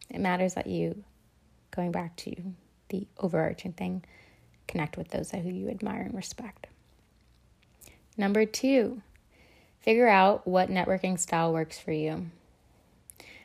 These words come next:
From top resume dot com. I appreciate what they said. They say that there's no one size fits all when it comes to networking. Different people find different networking tactics. For some people, it might work well for you to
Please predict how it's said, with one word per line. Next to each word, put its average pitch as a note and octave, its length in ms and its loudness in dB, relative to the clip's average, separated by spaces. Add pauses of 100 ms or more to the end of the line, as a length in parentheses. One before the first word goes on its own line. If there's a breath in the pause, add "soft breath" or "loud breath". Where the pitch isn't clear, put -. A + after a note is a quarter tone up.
(100)
From F#3+ 260 2
top F#3 220 2
resume F3 320 2
dot D3+ 180 -2
com. F3 640 -2
I F3+ 60 -4
appreciate E3+ 580 -4
what F#3 200 -6
they E3+ 120 -4
said. E3+ 380 -4 (400 loud breath)
They A3 100 4
say F#3+ 480 2 (280 soft breath)
that F#3 100 -4
there's F3 180 2
no F#3 280 0
one E3+ 280 -2
size D#3+ 280 -2
fits - 220 -8
all D#3+ 220 0
when D#3 120 0
it D#3 60 -6
comes E3 200 -8
to - 100 -8
networking. E3 640 -6
Different A3 320 -2
people F#3 300 -6
find E3 560 -6 (580 loud breath)
different F3 260 0
networking E3+ 460 -4
tactics. - 880 -8 (100)
For - 240 -2
some F3 240 -2
people, F#3 480 -2
it G3 80 0
might F#3+ 200 0
work F3+ 280 -2
well F#3 300 0
for F#3 200 -10
you D#3+ 380 0
to E3+ 400 -4